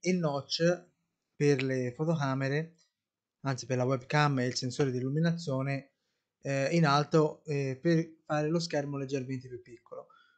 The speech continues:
Come si può vedere, non è molto pubblicizzato sul, sul proprio sito. Vedete qua hanno scelto uno sc-, uno sfondo con questa sfumatura nera apposta per far vedere poi che c'è. Qua quando si apre mettono un'applicazione a tutto schermo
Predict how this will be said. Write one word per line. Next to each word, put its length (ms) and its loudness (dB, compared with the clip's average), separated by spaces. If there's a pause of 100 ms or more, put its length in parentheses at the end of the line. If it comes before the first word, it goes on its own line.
(400)
Come 220 6
si 80 2
può 180 8
vedere, 720 6
non 840 4
è 100 6
molto 640 4
pubblicizzato 680 -2
sul, 360 -16
sul 260 -10
proprio 280 -2
sito. 500 -8 (420)
Vedete 380 -2
qua 500 2
hanno 160 -4
scelto 300 -4
uno 140 0
sc-, 260 -10
uno 160 -4
sfondo 960 -4
con 100 -14
questa 200 -6
sfumatura 460 -6
nera 240 -2
apposta 360 -10
per 160 -20
far 160 -12
vedere 320 -10
poi 400 -10
che 100 -10
c'è. 340 -2 (1700)
Qua 260 6
quando 240 -2
si 160 -2
apre 380 0
mettono 460 -2
un'applicazione 580 -4
a 60 -6
tutto 240 -18
schermo 640 -4